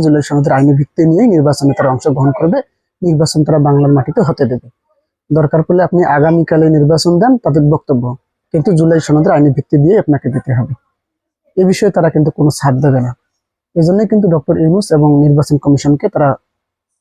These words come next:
আহ, চ্যালেঞ্জ করেছেন যে আমরা আপনাদেরকে বাধ্য করাবো, আপনারা পিআর পদ্ধতি মেনে নিতে বাধ্য হবেন। জুলাই সনদ এর আইনি ভিত্তি, এটা দিতে আপনারা বাধ্য হবেন। তো দর্শক,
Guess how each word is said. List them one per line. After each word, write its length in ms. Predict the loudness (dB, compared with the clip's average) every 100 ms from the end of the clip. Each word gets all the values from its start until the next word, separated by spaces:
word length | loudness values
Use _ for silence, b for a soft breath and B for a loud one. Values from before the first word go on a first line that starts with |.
| -4
আহ, 180 | 0 0
চ্যালেঞ্জ 360 | 0 0 2 0
করেছেন 300 | -2 0 0
যে 60 | 0
আমরা 180 | 2 0
আপনাদেরকে 420 | 0 0 0 0
বাধ্য 300 | 0 -2 -4 -4
করাবো, 340 | -4 -4 -6 -16 _ -10
আপনারা 300 | -4 -2 -2
পিআর 280 | 0 -2 0
পদ্ধতি 280 | -2 0 0
মেনে 200 | 2 2
নিতে 200 | 0 0
বাধ্য 240 | 0 0 0
হবেন। 260 | -2 -4
জুলাই 320 | -4 0 0 0
সনদ 300 | 0 -2 -4 _ _ _ _
এর 80 | -2
আইনি 220 | 2 2 0
ভিত্তি, 260 | -2 -2 -2 -2 -4
এটা 240 | 0 0 0
দিতে 240 | 0 0 0
আপনারা 240 | 0 0 0
বাধ্য 280 | 0 0 0
হবেন। 280 | 0 -4 -8 -14 _ _ _ _ _ -10
তো 20 |
দর্শক, 340 | -6 -4 -4